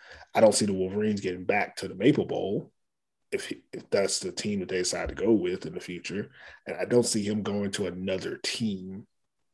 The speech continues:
because of where he is in his career and in his life.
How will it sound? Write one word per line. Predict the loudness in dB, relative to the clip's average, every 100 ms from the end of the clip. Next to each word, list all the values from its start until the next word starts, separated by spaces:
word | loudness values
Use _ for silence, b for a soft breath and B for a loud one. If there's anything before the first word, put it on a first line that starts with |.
| b b _ _ -14
because | -6 -4 0
of |
where | 0 0
he | 0 2
is | 2 0
in | -4
his | -4 -2 -2 -4 -6
career | -6 -4 -4 -2 -4
and | -6
in | -6
his | -6 -4
life. | -4 -6 -6 -10